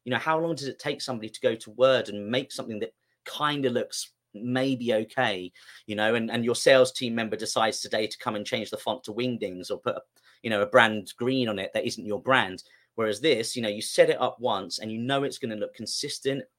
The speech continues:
on brand every single time. You can even have it switch between brands more automatically for different uses. So all of that stuff just makes it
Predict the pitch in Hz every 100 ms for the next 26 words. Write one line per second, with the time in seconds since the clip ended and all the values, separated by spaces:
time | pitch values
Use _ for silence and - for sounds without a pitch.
0 | _ 113 135 147 120 104 104 107 _ _
1 | _ _ 139 127 123 123 107 107 156 107
2 | 95 92 107 101 107 110 - - 131 -
3 | - 104 90 90 85 82 98 85 90 82
4 | - - 80 - _ _ 107 107 104 101
5 | 104 - 82 - 107 - - - _ _
6 | 170 208 196 170 - - 131 - 123 117
7 | - - 110